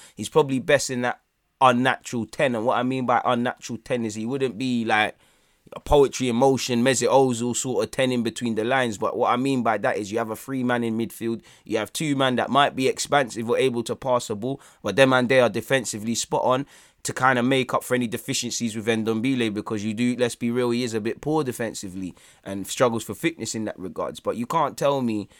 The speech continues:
you wanna have good players on the field, you wanna li-, play link-up play, and Ndombele can't get a game. Are you mad? This is a guy who I was, I was absolutely vexed when Spurs signed him. I badly wanted this guy at Arsenal, you know. I remember his first year on loan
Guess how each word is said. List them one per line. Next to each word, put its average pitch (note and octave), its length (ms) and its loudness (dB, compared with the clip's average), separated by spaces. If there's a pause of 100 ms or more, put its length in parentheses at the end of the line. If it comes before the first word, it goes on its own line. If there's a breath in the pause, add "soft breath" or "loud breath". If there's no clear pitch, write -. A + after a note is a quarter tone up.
(120 soft breath)
you A2+ 160 -2
wanna A#2 220 0
have A#2 200 0
good C3+ 220 -4
players A#2+ 320 6
on G#2+ 80 2
the G2 80 -4
field, G#2 340 -4
you G#2+ 60 -4
wanna A2 160 -2
li-, A#2+ 160 0
play B2+ 260 0
link-up B2 420 -4
play, F2+ 160 -10
and G2+ 100 -6
Ndombele A2 560 -2
can't G#2+ 200 -4
get G#2+ 140 -2
a G#2+ 60 -4
game. B2+ 240 -6
Are G#2 60 -6
you A2+ 120 -4
mad? C3+ 320 -2
This C3+ 160 -8
is C#3+ 120 -4
a B2+ 100 2
guy B2+ 240 2
who A#2 180 -2
I A2+ 60 2
was, G2+ 280 -4
I D#3 140 4
was C#3 220 -2 (100)
absolutely D3+ 800 -2
vexed A#2+ 340 -4
when G2 80 -8
Spurs G#2+ 320 -4
signed F#2 260 -8
him. E2 120 -10 (260 loud breath)
I A2+ 80 0
badly C#3 480 6
wanted B2+ 300 0
this G#2+ 100 -10
guy G2+ 200 -4
at - 60 -6
Arsenal, F2+ 480 -4
you F2 120 -10
know. E2+ 80 -10
I G#2 200 -2
remember C#3+ 360 0
his C#3 100 -2
first D3 360 -2
year C#3+ 140 -2
on B2 200 -2
loan C3 260 -2